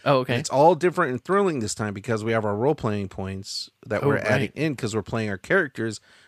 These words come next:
Speaker 2: Drod,
Speaker 1: Yeah.
Speaker 2: Dirgebinder, and, you know, Zarvis.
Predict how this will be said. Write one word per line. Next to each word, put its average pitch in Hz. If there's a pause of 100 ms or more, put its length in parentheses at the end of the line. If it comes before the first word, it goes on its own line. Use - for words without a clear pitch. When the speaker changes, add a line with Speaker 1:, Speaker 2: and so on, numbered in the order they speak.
(160)
Speaker 2:
Drod, 120
Speaker 1:
Yeah. 113
Speaker 2:
Dirgebinder, 117
and, 104 (320)
you 110
know, 98
Zarvis. 101